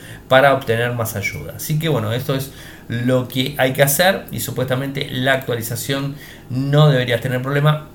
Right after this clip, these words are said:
Sinceramente, y sigo pensando lo mismo, esperaría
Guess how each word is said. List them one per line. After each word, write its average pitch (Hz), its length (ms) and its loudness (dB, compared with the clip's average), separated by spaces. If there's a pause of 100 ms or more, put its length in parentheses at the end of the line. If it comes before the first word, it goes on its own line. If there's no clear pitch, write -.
Sinceramente, 120 960 -2
y 98 100 -8
sigo 117 300 -2
pensando 131 340 -2
lo 156 80 4
mismo, 156 400 4
esperaría 117 800 -2